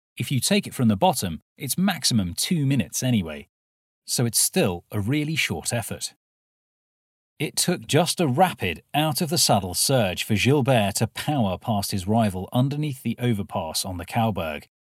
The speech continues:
and, as the road flattened out near the top, the Belgian was able to sit up, soak up the atmosphere, and celebrate his win.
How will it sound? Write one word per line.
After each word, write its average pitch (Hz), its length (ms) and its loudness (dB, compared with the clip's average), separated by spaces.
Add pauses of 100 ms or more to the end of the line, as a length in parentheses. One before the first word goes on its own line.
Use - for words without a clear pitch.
and, 139 420 0 (140)
as 117 140 -2
the 107 100 2
road 135 320 2
flattened 147 460 0
out 110 300 0
near 104 180 2
the 85 100 -8
top, 95 360 -2 (320)
the 107 80 -6
Belgian 147 500 0
was 117 140 2
able 113 240 2
to 98 80 -2
sit - 320 2
up, 101 200 4 (220)
soak 123 400 2
up 147 140 2
the 123 120 4
atmosphere, 98 600 -2 (240)
and 95 120 -4
celebrate 98 600 0
his - 240 -6
win. 98 340 -2